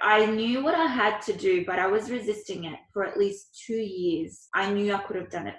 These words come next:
earlier, but I reached out and I got a nanny in place. So three ta-, three days a week, they have a nanny, um, and, you know, we're obviously on the same page with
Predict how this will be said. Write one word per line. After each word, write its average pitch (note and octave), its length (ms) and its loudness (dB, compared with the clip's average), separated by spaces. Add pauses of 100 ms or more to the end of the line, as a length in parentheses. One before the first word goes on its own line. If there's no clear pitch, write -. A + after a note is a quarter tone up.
earlier, - 440 -10 (840)
but G#3+ 260 6 (100)
I G3 120 4
reached A3 420 0
out F#3 300 2
and F3 120 -4
I F3 220 -2
got E3 300 -4
a F3+ 80 -4
nanny D#3+ 540 -8
in - 200 -12
place. - 640 -18
So F3+ 420 -2 (960)
three A3+ 320 4
ta-, G#3 400 -4
three G#3 220 0
days G#3+ 260 -2
a G#3+ 80 -2
week, F3+ 300 -2 (320)
they E3+ 300 -4
have E3 340 -8 (200)
a F3 60 -8
nanny, F3 640 -6 (140)
um, F3 400 -10
and, E3 320 -12 (380)
you F3+ 120 -14
know, D#3+ 280 -12
we're E3+ 160 -8
obviously F3 340 -8
on F3 120 -8
the E3+ 80 -8
same F3 280 -12
page G3 340 -10
with E3+ 140 -10